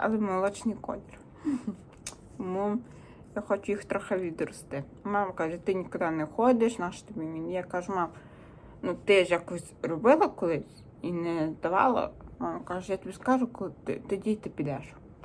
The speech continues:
Я трошки образилася.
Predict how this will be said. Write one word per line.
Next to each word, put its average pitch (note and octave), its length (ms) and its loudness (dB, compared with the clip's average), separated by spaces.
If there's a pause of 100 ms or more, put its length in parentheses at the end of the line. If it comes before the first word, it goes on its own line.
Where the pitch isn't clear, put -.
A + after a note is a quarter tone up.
(420)
Я B3 100 4
трошки G#3 440 0 (760)
образилася. D3+ 960 4